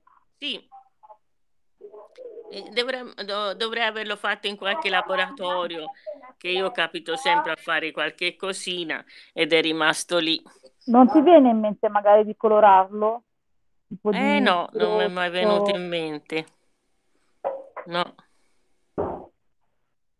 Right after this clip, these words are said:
Speaker 2: Eh, sarebbe
Speaker 1: È,
Speaker 2: una bella
Speaker 1: è, è
Speaker 2: idea
Speaker 1: na-,
Speaker 2: comunque.
Speaker 1: è nato così, è nato così. E questo notate che l'albero di Natale è molto particolare. Poi c'è il pupazzo di neve che non si scioglie mai.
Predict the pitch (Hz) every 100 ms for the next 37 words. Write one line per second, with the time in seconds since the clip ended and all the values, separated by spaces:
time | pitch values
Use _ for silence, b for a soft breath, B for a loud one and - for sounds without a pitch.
0 | _ _ - 277 190 190 202 202 208 214
1 | 220 202 - 202 - 196 - - - 190
2 | 185 190 185 190 - 196 185 202 202 -
3 | 151 143 156 156 175 180 - 160 - -
4 | 698 587 - _ _ _ _ _ _ -
5 | 175 220 196 165 165 165 175 170 143 151
6 | 156 147 160 160 156 160 180 165 151 165
7 | - 170 - 247 466 1017 - - 156 -
8 | - 311 - _ _ _ _ - - -
9 | 1047 143 - 554 - 156 156 - 180 190
10 | 226 247 214 151 139 160 180 190 208 -
11 | 208 208 220 233 196 202 196 170 131